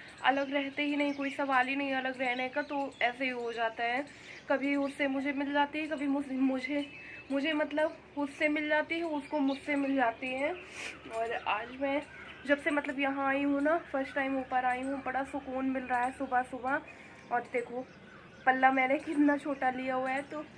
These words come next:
नीचे पिन रात में मैं खोल लेती हूँ ना, फिर सुबह सुबह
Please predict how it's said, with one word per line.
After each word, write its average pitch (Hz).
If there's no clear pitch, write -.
नीचे 302
पिन 311
रात 269
में 285
मैं 302
खोल 311
लेती 311
हूँ 330
ना, 339
फिर 285
सुबह 294
सुबह 294